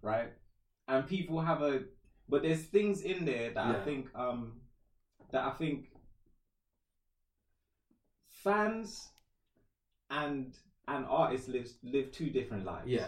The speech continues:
Speaker 2: yeah,
Speaker 1: right?
Speaker 2: yeah.
Speaker 1: And I think that's, that's where there, there comes across things where some fans become, become, um, slaves to their, or some artists become slaves to their fans, right?
Speaker 2: Okay.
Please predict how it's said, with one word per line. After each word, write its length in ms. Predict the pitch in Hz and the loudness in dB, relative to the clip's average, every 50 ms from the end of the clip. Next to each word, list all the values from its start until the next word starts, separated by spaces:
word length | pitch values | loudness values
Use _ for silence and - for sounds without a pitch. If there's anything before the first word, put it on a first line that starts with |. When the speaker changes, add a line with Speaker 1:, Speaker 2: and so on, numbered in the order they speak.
| - - 110 | -6 -6 -4
Speaker 2:
yeah, 80 | 107 107 | -2 0
Speaker 1:
right? 200 | - - 113 113 | 2 2 0 0
Speaker 2:
yeah. 140 | 107 107 - - - - - - - | -2 -4 -4 -6 -12 -18 -16 -2 0
Speaker 1:
And 180 | 139 135 135 | 2 2 2
I 60 | - - | 0 -2
think 360 | - 185 175 165 147 - - | -2 -2 -2 0 -2 -2 0
that's, 380 | 160 165 - 165 - - - - - - | 2 2 2 2 -2 -6 -14 -16 -8 0
that's 260 | 165 170 180 - 170 | 0 0 0 0 -2
where 320 | 170 160 151 143 135 - - - - - - - 107 104 - - - | 0 0 2 0 0 -2 -6 -14 -20 -20 -20 -18 -18 -18 -18 -16 -8
there, 220 | 143 151 143 135 - | 0 0 0 0 2
there 120 | - 143 139 | 2 0 2
comes 260 | - 214 196 190 190 | 4 4 4 4 4
across 340 | 190 - - 185 175 160 - | 0 0 -2 -4 -4 -4 -4
things 260 | - 160 151 139 131 131 | -4 -2 -2 -2 -2 -2
where 160 | 131 123 120 | -2 -2 -2
some 340 | - - - 185 185 180 160 | -4 -2 -2 0 0 -2 -2
fans 520 | - 165 143 131 120 123 127 127 - - - _ _ - - - | -2 -2 -2 -2 -2 -6 -8 -10 -14 -18 -20 _ _ -20 -18 -6
become, 640 | - 135 131 - 147 139 135 131 127 127 127 131 - - - - - - - - - - _ - - - - - - - - - - - - - _ _ _ _ _ _ _ _ _ _ - | -4 -4 -2 -2 -2 -2 -2 -2 -4 -6 -10 -12 -12 -16 -16 -18 -18 -20 -20 -20 -20 -20 _ -20 -20 -20 -20 -20 -20 -20 -20 -20 -20 -20 -20 -20 _ _ _ _ _ _ _ _ _ _ -4
become, 400 | - 135 - - 165 156 156 147 | -4 -4 0 2 2 2 2 0
um, 380 | 135 139 139 143 135 139 139 - | -2 -4 -2 -2 -4 -6 -6 -8
slaves 720 | - - - - 175 180 175 151 127 104 95 - - - - _ _ _ _ - | -12 -12 -8 -2 0 2 2 2 0 -2 -4 -10 -14 -20 -20 _ _ _ _ -6
to 100 | - 143 | -4 -4
their, 240 | 123 120 120 117 - - - | -2 -2 -4 -4 -6 -2 0
or 100 | 156 160 | 0 4
some 200 | - 220 - - | 4 4 4 4
artists 380 | - 190 190 - - - - - | 4 2 4 4 0 -2 -2 -6
become 280 | - - 139 135 135 | -8 -6 -4 -6 -6
slaves 400 | - - 143 135 117 104 101 - - | -4 -2 -2 0 0 -2 -4 -6 -8
to 60 | 104 | -8
their 160 | 98 95 90 | -8 -8 -8
fans, 520 | - - 95 85 - - - - - - _ _ _ - | -6 -6 -8 -8 -8 -12 -14 -16 -18 -20 _ _ _ -6
right? 200 | 90 117 131 - | -2 -2 -2 -2
Speaker 2:
Okay. 240 | - - 110 82 | -2 -4 -6 -6